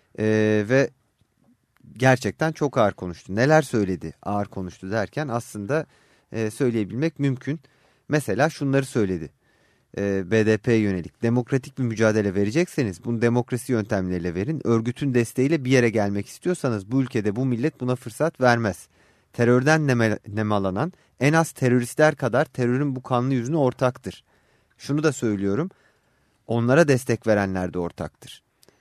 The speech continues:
Terör örgütü yıllarca kan döktü." falan diye devam ediyor. Ve ardından da burada kalmıyor. "İlk defa açıklıyorum." deyip bayağı sansasyonel bir sesleme, tonlamayla, e,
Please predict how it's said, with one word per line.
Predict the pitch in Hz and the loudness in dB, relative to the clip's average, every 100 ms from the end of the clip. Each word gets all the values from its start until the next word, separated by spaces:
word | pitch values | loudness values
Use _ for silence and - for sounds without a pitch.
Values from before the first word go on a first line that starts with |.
| - | -4
Terör | 123 156 | 0 2
örgütü | 156 123 - 104 | 4 2 -2 -6
yıllarca | 107 107 92 87 | -2 -2 -4 -6
kan | - 131 131 | -4 -2 -2
döktü." | 131 - | -4 -6
falan | - 110 98 | -2 -2 0
diye | 147 | 0
devam | 131 120 120 104 | 2 2 2 0
ediyor. | 87 87 147 - _ _ _ | -6 -6 -6 -8 _ _ _
Ve | 117 | 4
ardından | 127 131 156 170 | 4 4 2 0
da | 151 | 0
burada | 143 151 | 0 0
kalmıyor. | - 151 131 151 - | 2 0 2 -2 -4
"İlk | 160 - | -6 -2
defa | 131 123 | -2 0
açıklıyorum." | 104 - - 104 90 92 | -2 -4 -8 -6 -6 -8
deyip | 165 - - | -10 -6 0
bayağı | 135 131 | 4 4
sansasyonel | 147 135 123 - 127 - 127 135 117 | 2 0 0 0 0 0 2 2 0
bir | |
sesleme, | 104 107 - 110 101 95 | -2 -4 -2 -4 -4 -6
tonlamayla, | - 104 104 107 110 98 147 180 _ _ - | -4 -2 0 0 0 0 -2 -4 _ _ -10
e, | - 110 110 110 110 | -2 0 2 2 0